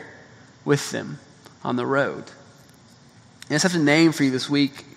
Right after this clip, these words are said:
and this morning that I think on this Easter Sunday, I believe he meets us in similar places, that he meets us here. In a moment in which many of our faiths are shaking, let's just name it for what it is. Not all of us, but some of us.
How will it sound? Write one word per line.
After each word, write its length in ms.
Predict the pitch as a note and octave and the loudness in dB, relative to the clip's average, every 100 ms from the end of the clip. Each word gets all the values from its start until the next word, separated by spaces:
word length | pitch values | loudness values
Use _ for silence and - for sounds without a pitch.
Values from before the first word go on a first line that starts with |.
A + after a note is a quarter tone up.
| - | -10
and 100 | C#3 | -8
this 120 | B2 | -4
morning 420 | C3+ C#3+ C#3 C3 | -2 -2 -2 -2
that 100 | C3 | 2
I 60 | C3+ | 2
think 240 | - F3 | 2 2
on 100 | C3+ | 2
this 180 | C#3+ D#3+ | 2 0
Easter 260 | C#3+ C#3+ C#3 | -2 -4 -2
Sunday, 360 | - C3+ C3 | -2 0 2
I 140 | A#2 C3+ | 2 2
believe 480 | C#3 C3+ C3+ B2 - - - - - | 2 2 0 -2 -8 -18 -20 -20 -2
he 120 | C#3+ | 0
meets 320 | C#3+ C#3 C#3 | 4 2 4
us 260 | C3 B2+ A#2+ | 4 2 -2
in 100 | A#2 | -2
similar 340 | B2+ A#2+ F#2 | -4 -4 -6
places, 580 | - F#2 A2 - B2 C#3 | -6 -6 -6 -10 -10 -8
that 100 | C3 | 0
he 120 | C#3+ | 0
meets 300 | C#3 C#3 - | 2 0 0
us 180 | A#2+ - | 0 0
here. 440 | - D3 C#2 F3 - - - - - - - - - - | 0 -2 -2 -6 -12 -20 -20 -20 -20 -20 -20 -20 -20 -4
In 120 | D3 | 2
a 40 | C#3+ | 6
moment 360 | D3 E3 D#3+ | 8 8 6
in 60 | D3 | 4
which 180 | C#3 D3 | 2 2
many 240 | D3+ D#3 | 4 6
of 80 | C#3 | 6
our 100 | B2+ | 4
faiths 640 | - C3+ C3+ C3+ - - | 4 0 2 0 -2 -2
are 80 | A#2+ | -2
shaking, 480 | A2+ - A#2+ B2+ C3+ | -2 -2 -2 -2 -4
let's 140 | B2 | -4
just 140 | B2 A#2 | -6 -6
name 160 | A2+ | -4
it 80 | F#2 | -6
for 120 | - | -8
what 160 | A#1 A1+ | -6 -6
it 80 | G#1+ | -4
is. 420 | C2 - - - - - - - - - - - - - - - - - - - - D#3+ | -4 -4 -6 -8 -18 -20 -20 -20 -20 -20 -20 -20 -20 -20 -20 -20 -20 -20 -20 -20 -16 -2
Not 180 | D#3 | 0
all 260 | A#2 E2+ A#2+ | 2 2 0
of 100 | B2+ | -2
us, 100 | C#3 | -4
but 120 | - | -4
some 180 | - A2+ | -6 -6
of 120 | A2+ | -6
us. 320 | A2+ - - | -8 -12 -16